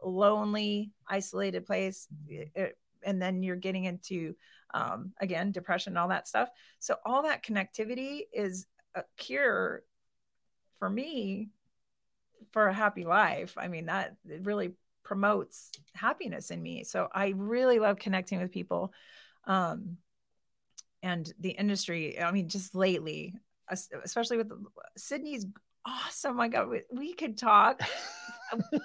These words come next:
Speaker 1: When we went to McCall's last year, we, wow, we talked until two o'clock in the morning, just about cars and life. And it, all of that stuff is really important. It's important,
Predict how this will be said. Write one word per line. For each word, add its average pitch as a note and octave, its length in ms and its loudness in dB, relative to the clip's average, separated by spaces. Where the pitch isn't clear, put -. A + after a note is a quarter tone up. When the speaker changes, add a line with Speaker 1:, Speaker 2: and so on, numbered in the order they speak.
Speaker 1:
When C4 140 8
we D4 180 6
went F4+ 300 8
to E4 40 0
McCall's A#3+ 380 6
last B3+ 300 4
year, C4+ 320 6
we, D4+ 580 0
wow, F#3 420 4
we A3+ 140 2
talked G3+ 460 8
until F#3+ 440 0
two A#3+ 200 0
o'clock G#3 320 6
in G3 80 0
the G3 60 0
morning, F#3+ 340 0
just B3 160 -8
about - 200 2
cars A#3+ 480 2
and G3 140 -4
life. A3 440 6
And E3 240 -4
it, A#3+ 80 -14
all G4 260 0
of A4+ 100 0
that - 180 0
stuff C4 200 -2
is G#3 200 -8
really A#3+ 480 2
important. A#3 480 -4
It's G#3+ 120 -10
important, A#3+ 640 -4